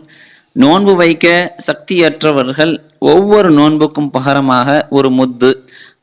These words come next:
அறுநூறு கிராம் அரிசி ஃபித்யாவாக கொடுக்க வேண்டும். அறவே குணமடைய வாய்ப்பு இல்லாத நோயாளி ஒருவேளை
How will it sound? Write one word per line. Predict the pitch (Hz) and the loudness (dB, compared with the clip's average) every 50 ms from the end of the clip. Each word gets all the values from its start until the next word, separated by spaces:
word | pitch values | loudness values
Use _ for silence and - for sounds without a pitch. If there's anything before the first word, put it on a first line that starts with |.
| - 120 127 | -6 -4 -2
அறுநூறு | 156 185 190 196 190 185 165 143 131 | -2 -2 -2 -2 -2 -2 -2 -2 -2
கிராம் | 127 131 131 127 120 - 120 | 0 0 0 -2 -4 -2 -2
அரிசி | 127 143 139 - - 151 160 160 131 - - - _ _ _ | 0 0 0 0 -2 -2 -2 -2 -2 -4 -8 -20 _ _ _
ஃபித்யாவாக | - 151 139 143 165 175 170 160 147 135 127 120 120 135 135 127 - - | -4 -4 -2 0 0 0 2 2 0 0 0 -2 0 0 -2 -4 -2 -2
கொடுக்க | 123 117 113 - - 101 95 | -2 -2 -2 -4 -4 -6 -6
வேண்டும். | 87 85 85 - - _ _ _ _ _ _ _ _ - | -6 -8 -10 -14 -16 _ _ _ _ _ _ _ _ -6
அறவே | - 120 135 151 165 160 175 180 185 190 180 147 143 | -4 -2 0 0 0 0 0 0 0 -2 0 0 0
குணமடைய | 147 156 175 180 170 160 156 156 151 147 156 160 165 170 165 - - 131 | 2 2 2 2 0 0 2 2 2 2 2 2 0 0 -2 -4 -2 -2
வாய்ப்பு | 135 147 170 175 - - 151 - - 143 | 0 0 -2 -4 -4 -4 -6 -4 -2 0
இல்லாத | 143 139 131 123 120 120 123 131 139 147 147 151 143 - - - 131 135 | 0 0 2 0 0 0 0 0 0 0 0 -2 -6 -12 -8 -6 -4 -2
நோயாளி | 143 156 170 175 170 170 170 170 175 175 - - - 139 | 0 0 0 0 0 0 0 -2 -2 -6 -8 -4 -2 0
ஒருவேளை | 139 143 135 139 156 175 190 190 190 | 0 0 2 2 0 0 0 -2 -2